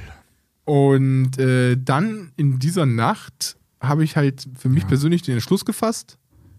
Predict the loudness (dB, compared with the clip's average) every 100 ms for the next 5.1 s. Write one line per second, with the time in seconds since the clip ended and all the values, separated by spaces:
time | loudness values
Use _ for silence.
0 | _ -2 0 0 0 2 0 -2 -2 -2
1 | -2 -4 -2 -2 -2 0 0 0 -2 -2
2 | -4 -4 -2 -2 -2 -2 -2 -4 -4 -4
3 | -4 -4 -4 -2 -2 -2 -2 -4 -8 -20
4 | _ _ -2 0 2 0 0 0 0 -2